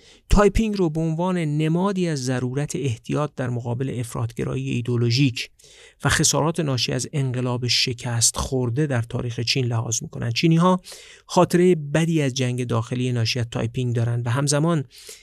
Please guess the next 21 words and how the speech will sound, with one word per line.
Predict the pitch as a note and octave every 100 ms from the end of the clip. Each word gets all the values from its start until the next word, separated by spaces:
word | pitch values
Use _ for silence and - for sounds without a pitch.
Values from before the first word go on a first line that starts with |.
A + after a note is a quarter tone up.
| _ -
ضرورت‌های | C3 D3 D#3+ D#3 D3+ - F3+ G3+
تغییرات | G3 C3+ C3 B2+ B2+
رادیکال | B2+ B2 A#2+ A#2 D3+ D#3+
رو | D3
هم | B2+ A#2
که | B2
نتیجهٔ | A#2 A#2 A#2 A#2+
تایپینگ | A#2+ B2 A#2 - B2 A#2+
بوده | A#2+ D3
درک | D3 C#3+ C3 A#2 -
کردن. | - A#2 G2+ - - - _ _ _ _ -
تایپینگ | G3+ G3+ G#3+ F#3+ -
گسستی | - E3 G3 F#3 G3
عمیق | D3+ E3 G3 F#3
از | E3 D3+
انگاره‌های | D3 C#3+ C#3 C3+ D3+ D#3+
محافظه‌کارانهٔ | C3+ C3 A#2+ C3 C3 C3+ B2 B2
اندیشهٔ | C#3 B2+ B2+ A#2+ - C3
کنفوسیوسی | B2+ A#2 A#2+ - A2+ -
هم | B2 A#2+ A#2
بود. | A#2 B2 A#2